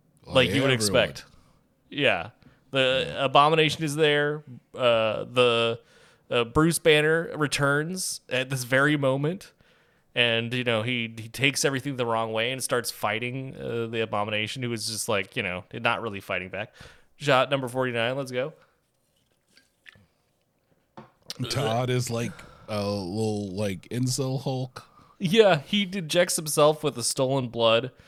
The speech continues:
Speaker 2: from Jennifer Walters, and he immediately transforms into the Hulk, which everyone doubts would actually happen. Uh, and then Titania shows up, and it's just this big sort of, like,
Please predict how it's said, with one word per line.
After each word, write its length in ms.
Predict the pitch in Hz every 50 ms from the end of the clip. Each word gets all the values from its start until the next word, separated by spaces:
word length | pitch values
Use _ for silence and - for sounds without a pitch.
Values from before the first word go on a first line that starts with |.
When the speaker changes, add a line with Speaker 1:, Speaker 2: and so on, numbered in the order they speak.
| - - - - - - _ _
Speaker 2:
from 180 | - - 123 117
Jennifer 340 | 110 117 120 113 113 - 120
Walters, 480 | 113 110 107 107 110 - 113 110 107 -
and 100 | 110 107
he 280 | 110 120 123 123 117
immediately 640 | 90 113 107 104 110 120 131 135 127 117 110 120 117
transforms 720 | 110 - - - 113 107 104 - - - 110 107 113 107 -
into 160 | 113 107 107
the 120 | 92 - 85
Hulk, 280 | - 92 101 117 -
which 140 | - 117 107
everyone 340 | 120 117 120 117 107 98 98
doubts 400 | 95 95 95 98 104 - - -
would 160 | - - 107
actually 340 | 101 95 92 - 107 101 90
happen. 500 | 87 101 95 92 - - 110 120 143 156 - - - _ - _ _ _ _ _ _ _ _
Uh, 500 | - 123 123 123 120 117 117 113 113 107 95
and 140 | 127 127
then 160 | 135 139 139 135
Titania 680 | 143 139 127 127 - - 131 131 139 151 156 151 143 143
shows 360 | - - 160 147 147 135 127
up, 440 | 127 117 120 143 - - _ _ _
and 220 | - 120 123 127 127
it's 240 | 127 120 123 - -
just 200 | 143 135 - -
this 160 | 143 135 -
big 460 | - - - - 139 135 147 156 151
sort 280 | 143 - - 156 139 143
of, 220 | 147 151 135 135
like, 400 | 135 135 123 120 120 117 - -